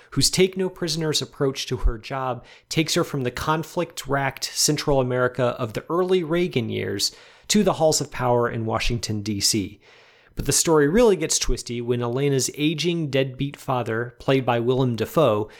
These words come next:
shows up and gets Elena involved in a gun-running deal with the Contras in Nicaragua. Elena takes part less from greed and more from a desire to get to the bottom of what shady dealings the United States is up to,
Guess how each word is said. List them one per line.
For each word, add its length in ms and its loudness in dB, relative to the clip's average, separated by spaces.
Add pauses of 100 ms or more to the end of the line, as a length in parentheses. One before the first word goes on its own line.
shows 380 4
up 240 0
and 160 -4
gets 240 -2
Elena 340 -2
involved 640 -2
in 80 -6
a 60 -4
gun-running 640 0
deal 300 -4
with 200 -8
the 80 -6
Contras 880 -4
in 160 -4
Nicaragua. 760 -8 (420)
Elena 360 4
takes 280 -2
part 320 0
less 200 2
from 240 -4
greed 320 2
and 160 -4
more 180 4
from 180 -2
a 60 0
desire 380 2
to 100 -6
get 160 0
to 100 -10
the 60 -4
bottom 540 0
of 200 -10
what 220 0
shady 420 0
dealings 500 -2
the 80 -6
United 340 0
States 260 0
is 140 -2
up 220 -4
to, 340 2